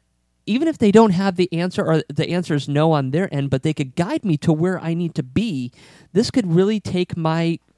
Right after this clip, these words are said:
my treat business into a whole new level. And yeah, I was nervous. I was really nervous. I was,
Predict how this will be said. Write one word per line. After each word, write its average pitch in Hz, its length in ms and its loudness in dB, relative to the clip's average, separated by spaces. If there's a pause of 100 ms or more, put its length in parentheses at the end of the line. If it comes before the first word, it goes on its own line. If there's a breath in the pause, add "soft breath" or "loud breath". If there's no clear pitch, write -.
my 151 220 -2
treat 202 400 -10
business 139 480 -4
into 170 340 0
a 143 120 -4
whole 170 320 -2
new 156 160 -2
level. 131 360 -6 (1500 soft breath)
And 151 240 0
yeah, 294 260 2
I 202 140 2
was 349 180 -2
nervous. 226 600 0
I 208 180 -4
was 285 160 -4
really 233 180 2
nervous. 175 300 -2
I 160 60 0
was, 185 180 -4